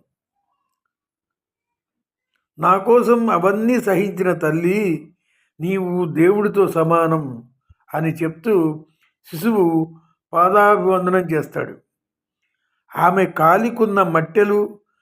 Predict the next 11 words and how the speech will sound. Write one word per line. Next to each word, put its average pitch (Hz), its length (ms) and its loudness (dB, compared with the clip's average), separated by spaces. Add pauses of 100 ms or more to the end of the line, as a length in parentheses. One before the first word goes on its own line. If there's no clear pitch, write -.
(180)
మంజీరాలు 180 1080 0 (320)
ఆమె 170 280 0
సౌభాగ్య 175 1040 0 (1120)
దా-, 156 440 -2
దాన్ని 160 640 -2
చూపిస్తూ 185 560 -6
ఉన్నటువంటి 175 500 -4
పద్మాలు 175 600 -2
లక్ష్మీత్వాన్ని 190 1000 -2 (420)
సూచిస్తూ 196 440 -6
ఉంటాయి. 160 460 -8